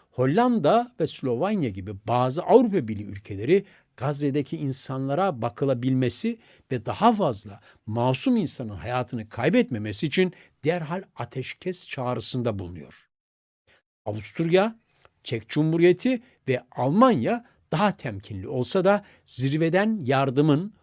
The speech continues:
ulaştırılabilmesi için geçici ateşkes çağrısı çıkabileceği söyleniyor.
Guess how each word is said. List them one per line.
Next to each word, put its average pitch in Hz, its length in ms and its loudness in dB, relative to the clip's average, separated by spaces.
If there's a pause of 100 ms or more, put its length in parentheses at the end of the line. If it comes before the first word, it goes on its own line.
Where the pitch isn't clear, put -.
(140)
ulaştırılabilmesi 147 1040 0
için 165 360 -2 (380)
geçici 135 480 -6 (120)
ateşkes - 1080 -8
çağrısı 123 840 2 (520)
çıkabileceği 110 880 -4
söyleniyor. - 760 -16